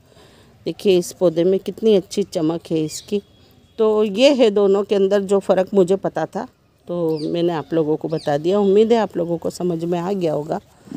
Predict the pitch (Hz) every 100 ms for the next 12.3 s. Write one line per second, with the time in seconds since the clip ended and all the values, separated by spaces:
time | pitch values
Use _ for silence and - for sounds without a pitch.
0 | - - 190 175 170 175 180 165 156 165
1 | 175 160 160 165 - 170 175 - 185 165
2 | 175 190 - - - _ 170 - 196 180
3 | 180 196 185 165 196 190 - 175 - 180
4 | 160 170 208 220 202 190 196 175 175 190
5 | 190 185 170 170 170 190 180 175 220 262
6 | - _ - - - - - _ _ _
7 | _ _ _ _ - - - - - -
8 | - _ _ _ - 190 190 175 165 190
9 | 196 196 220 226 240 - 202 - - 247
10 | 214 196 180 175 165 151 160 165 - 175
11 | 190 - 220 151 - 190 185 160 - 143
12 | 170 202